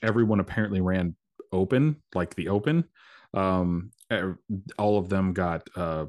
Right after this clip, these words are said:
I placed fifteenth overall o-, in the overall match, but in my division, I was fourth. So that's how that went. Although a lot of people there had very, very, very lightweight race guns, <laughs> and I did not have that. <laughs> So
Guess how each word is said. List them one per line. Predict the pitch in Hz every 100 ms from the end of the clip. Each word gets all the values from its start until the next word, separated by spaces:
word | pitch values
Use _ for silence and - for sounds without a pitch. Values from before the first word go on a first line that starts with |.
| -
I | 98
placed | - 95 -
fifteenth | - 98 - 95 80 -
overall | 98 87 85 78 76 - _ _ _ _ _ -
o-, | 156 -
in | 123
the | 110
overall | 120 110 98 80
match, | 82 80 76 - - -
but | 95
in | 92
my | 101 95
division, | 90 87 92 87 80
I | 73
was | 76
fourth. | - 90 65 65 - _ - - _
So | - 90 78 80 _ _ - - -
that's | 117 110
how | 113
that | 107 107
went. | 117 110 113 - _ _ _ _ _ _ _ _ - - -
Although | 104 110
a | 104
lot | 101 104
of | 104
people | 104 101
there | 101 95
had | 98 95 87 -
very, | 98 95 98
very, | 95 98 92
very | 92 92 87
lightweight | 85 87 87 95 90 -
race | 85 90 -
guns, | 107 107 110 110 - -
<laughs> | -
and | 113 95
I | 117
did | 110 92
not | 85 101
have | - 110 107
that. | 113 117 - -
<laughs> |
So | - - - 285 - 151